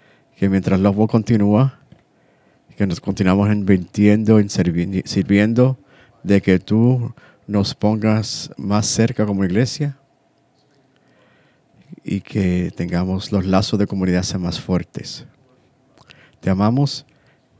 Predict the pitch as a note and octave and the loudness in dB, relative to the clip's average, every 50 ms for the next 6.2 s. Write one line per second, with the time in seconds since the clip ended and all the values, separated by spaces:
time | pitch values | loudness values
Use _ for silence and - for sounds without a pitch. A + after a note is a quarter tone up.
0 | _ - - G2+ - - F#2+ F#2+ F#2+ G#2+ A2 B2 A#2 G2+ G2+ - G#2 - - - | _ -8 -8 -6 -4 -2 -2 -2 -2 -2 -2 0 0 0 0 -2 -6 -8 -8 -6
1 | - G2 G2+ - - - G#2 G#2 A2 G#2+ G2 F#2 F2+ F2+ - - B1 F2+ F2 F2 | -6 -4 -4 -4 -2 -2 -2 -2 0 -2 -2 -2 -2 -4 -8 -8 -6 -4 -2 -2
2 | E2+ E2+ F2 F2+ G2+ B2 - - - _ _ _ _ _ _ _ _ _ _ _ | -2 -2 -2 0 0 0 -2 -2 -8 _ _ _ _ _ _ _ _ _ _ _
3 | - - G2 F#2 F#2 - - G#2 G2+ G2 G#2 B2+ D#3+ E3 D#3+ - - - _ _ | -4 -2 0 0 0 -2 -2 0 2 4 6 6 6 4 2 -4 -12 -20 _ _
4 | _ _ _ _ _ _ _ _ _ _ _ - _ - - F#2+ F#2+ F2+ - F#2+ | _ _ _ _ _ _ _ _ _ _ _ -20 _ -6 -4 -4 0 0 0 0
5 | F#2 F#2 - G2+ G2 - - G2 G2 - G2 G2+ - F#2+ F#2 - - D3 - - | 0 0 -2 -6 -2 0 0 2 2 2 -2 -2 -2 -4 2 4 4 4 4 0
6 | - D#3+ D#3 D#3 | 2 2 2 2